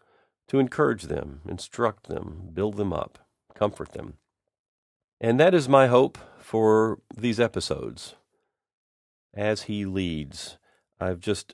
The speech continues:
turned on the microphone and don't have any notes. Wasn't sure what I was going to say up to this point and don't know what I'm going to say after this point.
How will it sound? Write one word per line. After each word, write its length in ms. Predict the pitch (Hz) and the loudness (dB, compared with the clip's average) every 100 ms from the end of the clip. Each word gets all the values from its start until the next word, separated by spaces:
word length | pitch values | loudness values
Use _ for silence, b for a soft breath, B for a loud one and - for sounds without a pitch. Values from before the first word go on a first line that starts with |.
| - | -10
turned 240 | - 110 104 | 2 4 6
on 100 | 98 | 6
the 80 | 90 | 6
microphone 560 | 90 - - 156 214 _ _ _ _ _ _ _ _ | 2 2 2 2 2 _ _ _ _ _ _ _ _
and 520 | 87 82 80 82 78 78 _ _ _ _ - | -8 -6 -6 -6 -10 -16 _ _ _ _ -2
don't 180 | 92 | 0
have 160 | 92 95 | 0 0
any 160 | 92 87 | 0 2
notes. 600 | 90 113 - - - - _ _ _ _ _ _ - | 2 2 0 -10 -16 -20 _ _ _ _ _ _ -8
Wasn't 280 | 87 90 - | -4 -4 -4
sure 140 | 92 | -4
what 200 | 85 87 | 0 2
I 60 | 85 | 2
was 160 | 82 76 | 0 0
going 260 | 92 90 | 2 2
to 80 | 82 | 0
say 180 | - 87 | -2 -2
up 120 | 80 | -2
to 100 | 85 | -4
this 160 | 92 - | -6 -4
point 400 | 113 143 180 80 | -2 -2 -4 -10
and 160 | 73 | -8
don't 220 | 87 85 | -4 -4
know 100 | 92 | -2
what 160 | 85 87 | -2 -2
I'm 140 | 87 | -4
going 200 | 85 87 | -4 -6
to 60 | 80 | -6
say 400 | - 90 87 87 _ - | -6 -4 -4 -6 _ -10
after 260 | 85 - | -10 -8
this 180 | 80 - | -12 -8
point. 360 | - 90 107 | -2 0 0